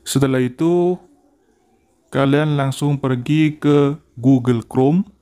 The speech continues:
Setelah itu, pastikan akun kalian, Google akun kalian sudah terhubung dengan Google. Tinggal kalian ketikkan di kolom di atas,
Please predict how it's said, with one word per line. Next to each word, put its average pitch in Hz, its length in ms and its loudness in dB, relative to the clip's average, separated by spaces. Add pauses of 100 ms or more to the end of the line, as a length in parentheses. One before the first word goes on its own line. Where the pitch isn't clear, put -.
(880)
Setelah 180 480 0
itu, 151 400 -2 (320)
pastikan 156 960 0
akun 143 640 0
kalian, 131 720 2 (320)
Google 127 400 0
akun 127 240 -2
kalian 123 400 0
sudah 123 320 0
terhubung 127 560 0
dengan 117 320 2
Google. 120 480 -2 (560)
Tinggal 117 320 2
kalian 117 320 0
ketikkan 117 560 -2
di 110 160 -4
kolom 113 400 0
di 113 80 -2
atas, 147 640 0